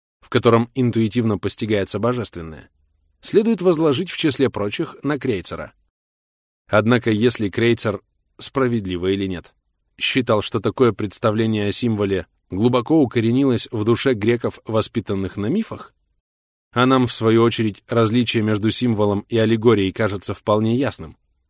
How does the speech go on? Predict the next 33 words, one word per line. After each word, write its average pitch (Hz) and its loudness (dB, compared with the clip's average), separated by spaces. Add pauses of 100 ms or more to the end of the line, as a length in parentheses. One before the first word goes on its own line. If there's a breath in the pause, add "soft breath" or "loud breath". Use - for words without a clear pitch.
(280)
то 117 2
для 107 0
средневекового 104 -2
человека 85 -6
дело 104 2
обстояло 175 2
совершенно 131 -2
иначе, 175 -8 (520)
и 123 4
он 147 6
довольно 139 4
свободно 131 4
использовал 110 0
оба 101 0
термина, 110 -6 (180 loud breath)
как 131 0
если 147 2
бы 123 4
это 127 2
были 104 -4
синонимы. 85 -8 (1000)
Но 110 2
не 104 0
только 104 -2
Крейцер, 151 -2 (480)
но 123 6
и 123 6
Жан 113 4
Пепен, 170 0 (580)
а 135 2
также 131 4
Эрих 120 2
Ауэрбах 92 -2